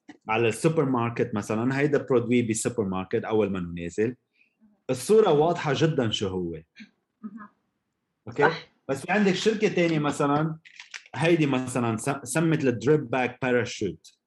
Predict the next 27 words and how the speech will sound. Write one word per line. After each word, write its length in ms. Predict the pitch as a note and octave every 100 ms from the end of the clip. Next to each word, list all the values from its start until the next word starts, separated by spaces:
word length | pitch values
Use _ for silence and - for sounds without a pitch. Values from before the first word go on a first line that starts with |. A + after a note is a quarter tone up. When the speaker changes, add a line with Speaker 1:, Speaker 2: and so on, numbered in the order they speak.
| _ _ _ _
Speaker 1:
ي-، 120 | G2+ F2+
Speaker 2:
مم. 60 | G2+
Speaker 1:
آه، 260 | G2 F#2
باراشوت 580 | F2+ A#2+ B2 - B2+ -
يعني 220 | G2+ G2+
Speaker 2:
أيوة. 260 | B3 G#3 F#3+ F#3+
Speaker 1:
مثل، 80 |
آه، 220 | F#2 F2+ - _ _ _ _ - -
Speaker 2:
عرفته. 580 | G#3 D4 G3+ G3 F#3+ F#3
Speaker 1:
آه، 100 | F3+ - - -
Speaker 2:
إحنا 180 | C#4 A#3+
بنسميه 400 | A3 - G#3+ G3+
باراشوت. 360 | F#3+ - - - - - - _ _ _ _ _ -
Speaker 1:
أوكي. 300 | B2 A2+ E2+ - _ -
بس 120 | B2+
باراشوت 760 | B2+ G3 G#3+ F3+ B3 A3 E3 - _ _ _ - C#3 - - -
إز-، 260 | C3+ B2
ل-، 440 | C#3 C#3 C3+ C3+ C3
لألنا 800 | C#3+ - A3 A#3+ F3+ D#3+ F#3 G#3 _ _ _ _
رح 120 | C3+ -
تمشي 360 | A3+ A#3+ -
علينا 440 | A2 G#2+ F#2+ F2+ F2
كش-، 280 | G#2+ - - B2
ك-، 680 | A2 G2+ G2 F#2+ F#2 F2+ F2+ _ _ -
كم 120 | C3+
نشتغل 500 | A#2+ A#2 E3 D#3 B2+
بالمجال، 760 | A#2 A2 G2+ B2+ B2 A2+ A2+